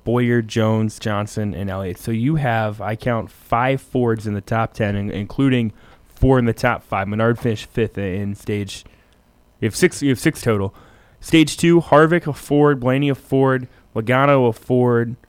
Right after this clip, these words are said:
and then really from there, Chevy's kinda found some speed in stage two, but Ford's early on just dominated. Eric Almirola was plagued by a pit road penalty. I believe it was an uncontrolled tire, if I remember correctly, in stage two during a green flag pit stop that kinda dampened his day.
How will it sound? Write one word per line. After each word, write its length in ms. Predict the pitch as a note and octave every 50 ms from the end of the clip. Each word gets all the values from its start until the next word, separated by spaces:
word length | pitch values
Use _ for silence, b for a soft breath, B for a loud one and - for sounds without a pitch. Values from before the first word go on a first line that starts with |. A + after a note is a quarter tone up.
| b b b b b b
and 200 | - A2 A2 A2
then 580 | A2+ A2+ A#2 A#2 A2+ A2+ A2 F#2 G2 D#2 - - -
really 340 | F#2 A#2 A2 B2+ D3 D#3+ D3
from 160 | - A#2+ A#2
there, 120 | B2+ C#3
Chevy's 440 | A#2+ - - A#2 B2 D3+ F3 E3 -
kinda 180 | - C#3+ A#2+ A2
found 240 | - B2 A#2 A2+
some 120 | - A2 G2+
speed 340 | - - - - A#2+ A#2 A2+
in 120 | G#2+ G2+
stage 440 | - - - A#2 A#2 A2 - - -
two, 200 | - C3 C3 B2
but 160 | G#2+ A2 -
Ford's 320 | - - D3 E3 D#3+ C3
early 200 | B2+ B2 A#2 A2
on 120 | A2 A#2 A2
just 140 | G#2 F#2+ -
dominated. 300 | B2 A2+ A2+ A2+ G#2+ G#2+
Eric 160 | C#3 D3 D3
Almirola 440 | E3+ D#3+ D3+ C#3 C3+ C3+ C#3 C#3 C3
was 140 | B2 A2+
plagued 520 | - - - C3 B2+ B2 B2 A#2+ A#2+ - b b b b b b b -
by 100 | A#2+ A#2
a 80 | A2+
pit 220 | - - C#3 C3+ -
road 260 | B2 A#2+ A#2 A#2 A2+
penalty. 320 | - A#2+ A#2+ A#2+ A2+ A#2
I 60 | A2
believe 240 | G#2+ G2+ A#2 B2 A#2+
it 20 | B2+
was 140 | B2 A2
an 80 | G#2 G2+
uncontrolled 560 | G#2+ A#2 - - B2 A#2 - B2+ A#2+ A2+ -
tire, 400 | - - G#2 G#2+ A2 A#2 A#2+ B2
if 100 | A#2+ -
I 60 | A#2+
remember 280 | A#2 A#2 A#2+ A#2 B2 B2
correctly, 560 | - - C3 B2 A#2 A2+ - B2+ B2 B2+ A#2 b b b b b b b b b
in 260 | - G#2 A2 A2 G#2+ G#2
stage 480 | - - - B2+ A#2+ A#2 G#2+ - -
two 380 | - - B2+ B2+ C3 C3 B2+ A#2+
during 220 | A#2 A2+ A2 A2
a 20 | G#2+
green 180 | G2+ A2+ A#2
flag 280 | A2 - A#2+ A2+ G#2+ -
pit 120 | - A2+
stop 280 | - - A#2+ A#2 A#2 -
that 60 | G#2+
kinda 260 | - - A#2 A2+ A2
dampened 340 | G#2 G#2+ A#2+ B2 A#2 A2+ G#2
his 220 | F#2+ A#2+ A#2 G#2+
day. 260 | A2 A#2+ A#2+ A#2+ A#2+